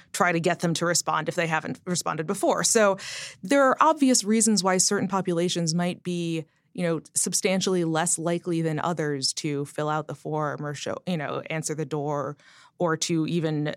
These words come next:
have the census know where they are to begin with. And the census can't do anything about that. When it has holes, it has to try to assume the characteristics of the household by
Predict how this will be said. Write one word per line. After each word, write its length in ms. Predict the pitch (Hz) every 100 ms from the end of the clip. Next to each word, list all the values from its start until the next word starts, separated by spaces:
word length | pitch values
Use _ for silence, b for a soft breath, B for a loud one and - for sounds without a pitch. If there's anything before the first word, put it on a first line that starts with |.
| -
have 280 | 175 139 -
the 160 | 156 175
census 380 | 175 160 - 170
know 180 | 156
where 140 | 156 160
they 120 | 143
are 140 | 135
to 80 | 139
begin 300 | 147 240 262
with. 240 | 156 147 - B B
And 140 | 208
the 60 | 214
census 280 | 254 269
can't 480 | 254 - 190 - 151
do 220 | 165 170
anything 480 | 160 95 - - -
about 260 | - - -
that. 140 | - -
When 160 | 202 196
it 140 | -
has 320 | - 214 208
holes, 400 | 233 196 185 175
it 120 | -
has 300 | - 180 180 -
to 380 | 180 175 165 160 b b _
try 300 | - 208 196
to 100 | 220
assume 560 | 190 - - 202 208 214
the 80 | 190
characteristics 800 | - 190 190 190 180 - 185 -
of 80 | 170
the 80 |
household 680 | 165 175 170 175 165 170 151
by 500 | - 170 165 160 160